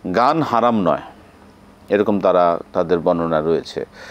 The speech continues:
কিন্তু, আহ, আহ, কিছু কিছু ক্ষেত্রে যেমন জায়েজ, যেমন বিয়ে সহ অন্যান্য বিভিন্ন উৎসবে এটা, এটাতে তারা জায়েজ বলতেছেন এবং তারা বলতেছেন যে, আহ, এই বিষয়ে যে হাদিসগুলো রয়েছে সেগুলো দাইফ এবং কোরআনে এই, এই বিষয়ে সুনির্দিষ্ট কোনো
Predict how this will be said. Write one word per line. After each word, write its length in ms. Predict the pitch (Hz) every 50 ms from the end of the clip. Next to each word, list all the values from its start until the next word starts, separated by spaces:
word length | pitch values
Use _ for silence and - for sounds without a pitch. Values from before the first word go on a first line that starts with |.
| - - - - - - - - -
কিন্তু, 240 | - 131 131 127 160
আহ, 100 | 151 135
আহ, 1400 | 147 143 127 120 117 110 107 117 107 90 101 110 107 104 101 98 90 - - - - - - - 104 95 78 57 - -
কিছু 180 | - 127 117 120
কিছু 180 | 127 117 127
ক্ষেত্রে 320 | 110 123 120 101 113 120 113
যেমন 280 | 107 107 107 104 101
জায়েজ, 280 | 87 98 95 95 95 92
যেমন 180 | 98 98 98
বিয়ে 360 | 92 90 104 104 104 104 104 98
সহ 420 | - - - - - 110 95 95
অন্যান্য 380 | 98 98 98 98 95 92 92 92
বিভিন্ন 320 | 85 92 87 90 90 90
উৎসবে 480 | 87 85 - - - 113 98 87 82 76 - - - - - - - - - - - - - - -
এটা, 320 | - 90 - 101 95 92 85
এটাতে 380 | 85 104 90 101 92 - 98
তারা 200 | 82 92 87 87
জায়েজ 280 | 87 85 85 85 85 82
বলতেছেন 480 | 80 85 78 67 80 78 - 87 82
এবং 220 | 87 90 92 98 98
তারা 200 | - 107 104 107
বলতেছেন 460 | 107 113 107 117 113 - 127 123 117
যে, 220 | 113 120 120 123 123
আহ, 460 | - - - - - - - - -
এই 240 | 104 92 117 123 127
বিষয়ে 360 | 117 117 113 - - 131 123
যে 120 | 113 123
হাদিসগুলো 500 | 117 107 104 110 117 110 110 117 113 113
রয়েছে 200 | 113 113 101 113
সেগুলো 260 | 104 117 117 127 127 123
দাইফ 360 | 101 117 110 98 98 90 - - - - - - - - - - - - - - - - - - - - -
এবং 360 | - 92 95 98 101 101 98 87
কোরআনে 400 | - 123 127 131 139 143 143 143
এই, 360 | - - 120 117 113 110 101 -
এই 140 | - 113 110
বিষয়ে 320 | 101 110 110 - - 120
সুনির্দিষ্ট 560 | 107 - - 117 117 110 104 107 107 - - 107
কোনো 500 | 95 - 98 95 92 92 90 90 85